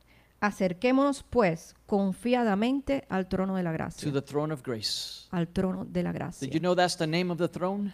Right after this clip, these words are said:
Speaker 1: ¿Saben cuál es, que ese es el nombre del trono?
Speaker 2: The throne of grace.
Speaker 1: El trono de la gracia.
Speaker 2: When you feel at the end of your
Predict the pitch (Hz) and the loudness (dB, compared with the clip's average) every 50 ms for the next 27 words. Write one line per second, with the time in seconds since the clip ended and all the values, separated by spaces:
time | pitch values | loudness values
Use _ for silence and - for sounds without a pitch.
0 | - - - - - 226 208 208 214 208 196 190 - 202 190 190 202 202 - - | -10 -16 -16 -4 0 2 4 4 2 0 -2 0 0 2 2 2 0 -2 -8 -8
1 | - - 208 196 190 175 - 214 202 202 - 190 180 180 185 185 190 185 185 180 | -4 -2 0 0 0 -2 -2 -4 -4 -2 -2 -2 0 0 0 0 0 2 2 2
2 | 175 175 - 202 214 226 262 302 143 135 - - 160 165 170 190 202 208 196 - | 2 0 0 0 2 0 2 0 0 -2 -2 -2 -2 0 0 0 0 -2 -4 -6
3 | 143 127 - - 156 156 151 123 - - - 196 190 180 175 - 214 220 247 262 | -8 -8 -8 -6 -6 -6 -4 -4 -4 0 4 4 4 4 4 6 8 8 8 8
4 | 262 285 285 285 - - _ _ _ 170 160 175 180 175 160 156 160 151 - - | 6 4 2 0 -6 -14 _ _ _ -6 -2 0 2 2 2 0 0 -2 -4 -6
5 | - - - - - - - 135 147 147 147 156 185 226 247 - - - 240 233 | -10 -12 -12 -12 -12 -6 2 4 4 6 6 4 2 0 0 -2 -4 -2 4 6
6 | 233 214 - - 160 160 147 131 - 160 165 - - 180 208 226 233 233 226 220 | 6 6 6 4 2 2 2 0 -4 -6 -6 -4 -2 0 2 2 2 0 -2 -2
7 | - - - 180 175 156 165 165 180 196 202 208 208 208 208 202 156 | -4 -2 0 0 2 4 6 8 8 10 10 10 8 8 6 4 2